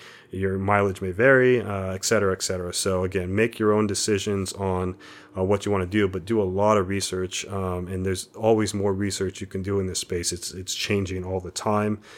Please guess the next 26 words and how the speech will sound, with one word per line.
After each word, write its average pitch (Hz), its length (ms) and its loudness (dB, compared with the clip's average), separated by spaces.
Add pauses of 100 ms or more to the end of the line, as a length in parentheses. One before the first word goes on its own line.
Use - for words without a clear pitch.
(240)
new 104 160 -2
projects, 95 800 0
uh, 90 340 -6
all 92 140 -2
the 90 100 -4
time, 110 340 0
new 95 140 0
technologies, 104 720 0
but 95 160 -6
also 101 280 -2
refinement 110 680 0
of 110 80 -6
technology. 104 840 -2 (380)
Uh, 92 200 -4
it 92 140 -8
happens 95 460 -4
all 95 160 -4
the 87 80 -10
time. 87 320 -8
So - 80 -6
just 117 180 -6
be 120 80 2
conscious 98 500 -2
of 90 140 -4
that, 87 340 -6 (320)
um, 92 360 -2